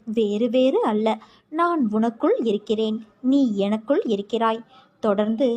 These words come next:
என்னை நினைத்து வா, அப்போது நீ அதை நிச்சயமாக உணர்ந்து விடுவாய். உன் கண்கள் கண்ணீரால் நிரம்பி இருக்கலாம், ஆனால் அதை நான் சேகரித்து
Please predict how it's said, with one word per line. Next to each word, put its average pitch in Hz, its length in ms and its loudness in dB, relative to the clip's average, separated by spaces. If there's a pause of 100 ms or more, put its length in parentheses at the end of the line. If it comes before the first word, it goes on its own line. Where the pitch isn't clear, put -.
(240)
என்னை 277 340 2
நினைத்து 214 460 -2
வா, 214 180 2 (380)
அப்போது 247 520 0 (260)
நீ 285 160 0 (120)
அதை 269 260 0
நிச்சயமாக 254 840 0
உணர்ந்து 208 400 -2
விடுவாய். 220 500 0
உன் 349 280 -2
கண்கள் 285 580 0
கண்ணீரால் 220 760 0
நிரம்பி 247 480 0
இருக்கலாம், 220 560 0 (440)
ஆனால் 294 420 0 (260)
அதை 339 260 0
நான் 269 280 0
சேகரித்து 269 760 -2